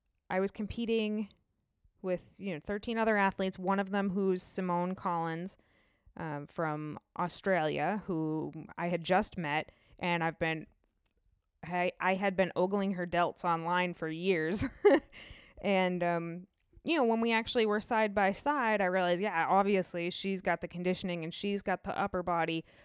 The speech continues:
but I thought maybe I had her in the lower body and just overall shape. So I was like, depending on what the judges are looking for,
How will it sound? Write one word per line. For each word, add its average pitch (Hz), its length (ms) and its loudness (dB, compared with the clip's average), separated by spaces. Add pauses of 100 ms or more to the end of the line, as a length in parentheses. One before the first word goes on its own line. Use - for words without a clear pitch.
but 175 120 0
I 165 80 0
thought 196 360 2
maybe 190 280 -2
I 175 100 2
had 185 220 -2
her 180 100 0
in 170 80 -2
the 160 80 -6
lower 196 340 0
body 220 540 0
and 170 140 -6
just 170 180 -8
overall 180 420 0
shape. 202 440 -4
So - 140 -10
I 175 60 -6
was 175 100 -10
like, 156 140 -16
depending 254 480 -4
on 262 140 -2
what 240 180 -4
the 247 80 -4
judges 220 380 -4
are 220 140 0
looking 214 340 -4
for, 160 420 -2